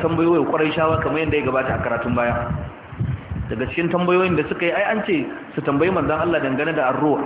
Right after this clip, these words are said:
rai, me rai ne? Sai Allah ya saukar da, "Wa yas'alunaka 'anir ruh, qulir ruhu min amri rabbi, wa ma utitum min al-ilmi illa qalila." Ba a ba su amsar da suka nema ba. Sai aka ce, "Wa ma utitum min al-ilmi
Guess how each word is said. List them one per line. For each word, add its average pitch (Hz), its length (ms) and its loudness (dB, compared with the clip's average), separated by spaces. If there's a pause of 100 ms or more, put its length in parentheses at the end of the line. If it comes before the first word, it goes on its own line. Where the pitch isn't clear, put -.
(100)
rai, 151 160 2 (200)
me 160 160 0
rai 139 200 0
ne? 104 120 -4 (920)
Sai 151 100 -2
Allah 156 240 2
ya 147 80 -4
saukar 160 280 -2
da, 147 60 0
"Wa 139 120 2
yas'alunaka 151 500 -2
'anir 139 160 0
ruh, 170 220 0 (100)
qulir 151 180 2
ruhu 180 380 2 (340)
min 139 300 0
amri 165 240 2
rabbi, 120 300 -2 (300)
wa 135 160 2
ma 180 360 2
utitum 180 500 0
min 160 140 0
al-ilmi 139 340 -2
illa 120 200 0
qalila." 107 360 -6 (1300)
Ba 117 140 0
a - 20 2
ba 240 220 4
su 214 40 0
amsar 175 300 0
da 147 80 0
suka 160 160 -2
nema 131 240 0
ba. 131 140 0 (1600)
Sai 160 80 2
aka 175 180 0
ce, 170 100 0
"Wa 147 100 2
ma 160 100 2 (100)
utitum 170 380 2
min 151 100 0
al-ilmi 147 320 0